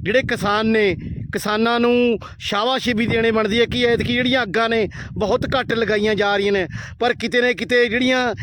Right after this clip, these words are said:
ਇਹ ਕਣਕ ਦੀ ਨਾੜ ਨੂੰ ਅੱਗ ਲਗਾਈ ਜਾ ਰਹੀ ਹੈ, ਇੱਥੇ ਹੀ ਜਿਹੜੀ ਕਣਕ ਦੀ ਨਾੜ ਨੂੰ ਅੱਗ ਲਗਾਈ ਹੋਈ ਆ ਜਾਂ ਅਚਾਨਕ ਲੱਗ ਗਈ, ਇਸ ਬਾਰੇ ਮੈਨੂੰ ਨਹੀਂ ਕੁਝ ਪਤਾ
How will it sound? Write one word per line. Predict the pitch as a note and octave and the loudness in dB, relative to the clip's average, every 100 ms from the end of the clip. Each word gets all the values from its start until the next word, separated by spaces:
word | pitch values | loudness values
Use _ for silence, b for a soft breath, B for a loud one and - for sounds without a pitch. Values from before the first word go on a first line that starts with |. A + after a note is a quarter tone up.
| B B | B B
ਇਹ | A3+ A#3+ | 2 2
ਕਣਕ | A3+ A3 E3+ | 0 -2 -2
ਦੀ | A3 A3+ | 0 2
ਨਾੜ | G#3+ G#3+ A3 | 2 2 4
ਨੂੰ | A#3 A#3 G#3+ | 4 2 0
ਅੱਗ | F3+ | 2
ਲਗਾਈ | A#3 A#3 G3+ G#3 | 2 2 2 0
ਜਾ | G3 G3 F#3+ | 2 2 2
ਰਹੀ | F#3+ G3 | 2 2
ਹੈ, | F#3 E3 B B B G#3+ | 0 -2 B B B -4
ਇੱਥੇ | - C4 B3+ | -2 2 2
ਹੀ | A#3+ B3 | 2 2
ਜਿਹੜੀ | G#3 B3+ | 0 0
ਕਣਕ | A3 A3 A3 A3 | 0 -2 -2 -2
ਦੀ | A3 A3+ A3 - B B | -2 0 -2 -8 B B
ਨਾੜ | F#3+ G#3 G#3+ A3 | 0 2 2 2
ਨੂੰ | A3+ A3+ G#3 | 2 2 0
ਅੱਗ | G3 A3+ | 0 0
ਲਗਾਈ | G#3+ G#3 G#3 G3+ | 0 0 0 2
ਹੋਈ | G#3+ G#3+ | 0 2
ਆ | G#3+ | 0
ਜਾਂ | F#3+ G#3+ A3 F#3 B B F#3+ | 0 -2 -2 -6 B B -8
ਅਚਾਨਕ | G3 G#3+ A3+ A3+ | -4 -2 -2 0
ਲੱਗ | G#3+ G#3+ | 0 0
ਗਈ, | G#3+ F#3 G#3+ | 0 0 0
ਇਸ | A3 A3 | -2 -2
ਬਾਰੇ | A3 A3+ A3 | 0 2 2
ਮੈਨੂੰ | G3+ A3 A3 | 2 2 0
ਨਹੀਂ | G#3+ | 0
ਕੁਝ | A3 | -2
ਪਤਾ | G3+ A3 G#3+ | -2 -2 -2